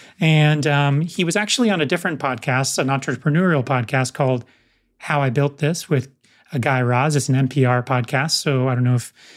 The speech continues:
some of you guys are fans of that podcast. I suggest you check it out. It's really interesting. And they talk about some of this stuff, and we'll get into that in a little bit. But before we get started, what are your initial thoughts about that approach that I described, Charlie?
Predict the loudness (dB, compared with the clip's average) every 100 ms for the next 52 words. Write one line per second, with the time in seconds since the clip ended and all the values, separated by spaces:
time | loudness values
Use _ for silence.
0 | -18 -4 2 4 4 4 4 2 0 0
1 | 2 2 2 0 -2 -2 -2 0 -2 -2
2 | -2 0 0 0 0 0 -2 0 0 0
3 | -6 _ _ -20 _ _ -6 -2 0 0
4 | -2 -6 -10 -10 -16 -18 _ _ _ 0
5 | 2 0 -2 0 -2 0 2 2 2 0
6 | -2 -4 -6 -2 2 4 4 2 2 2
7 | 0 -2 2 2 2 0 -4 -10 -12 -10
8 | -10 _ _ _ -20 -20 -20 _ -4 2
9 | 2 4 2 -2 0 0 2 0 -2 _
10 | _ _ 0 2 4 4 2 0 0 -2
11 | 0 -2 -2 0 0 0 -2 0 -2 -2
12 | 0 -2 0 -4 -2 -2 -4 -10 -16 -12
13 | -10 -12